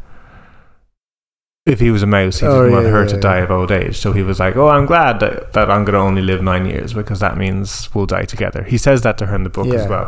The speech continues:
Speaker 2: yeah.
Speaker 1: She's much older in the book. She's eighty-six in the book.
Speaker 2: Oh, it actually gives her age.
Speaker 1: Yeah, and she's a much bigger, tougher woman. Like, she's kinda, and, and, like,
Speaker 2: Well,
Speaker 1: one
Speaker 2: that's interesting because in neither of the films is she a big, tough woman.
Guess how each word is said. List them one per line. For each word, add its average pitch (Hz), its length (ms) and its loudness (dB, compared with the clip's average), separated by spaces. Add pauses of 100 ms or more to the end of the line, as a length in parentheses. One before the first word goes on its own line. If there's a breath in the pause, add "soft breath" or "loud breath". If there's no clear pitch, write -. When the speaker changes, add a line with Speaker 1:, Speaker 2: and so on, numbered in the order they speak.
(120)
Speaker 2:
yeah. - 60 -6
Speaker 1:
She's 107 180 -2
much 165 240 2
older 156 360 2
in 110 100 2
the 107 80 -2
book. 95 240 -6
She's 110 200 -4
eighty-six 127 600 -2
in 98 100 -6
the 95 80 -6
book. - 320 -8 (720 loud breath)
Speaker 2:
Oh, 117 120 -2
it 117 80 -2
actually 120 240 -4
gives 120 180 -2
her 139 160 -4
age. 104 200 -8
Speaker 1:
Yeah, 110 640 -2
and 104 320 2
she's 104 240 -2
a 104 120 -2 (120)
much 120 220 2 (160)
bigger, 98 760 0 (520)
tougher 107 380 0
woman. 92 540 -4
Like, 98 240 -6
she's - 180 -8
kinda, 95 340 -4
and, 95 220 -6
and, 98 260 -6 (320 loud breath)
like, 135 200 4
Speaker 2:
Well, - 180 0
Speaker 1:
one 160 140 4
Speaker 2:
that's 175 80 2
interesting 127 400 -2
because 135 340 -2
in 143 140 0
neither 175 320 2
of 135 80 4
the 117 80 0
films 113 320 0
is 107 80 -4
she 110 160 -4
a 104 40 -2
big, 110 220 -4
tough - 320 -6
woman. 107 300 -4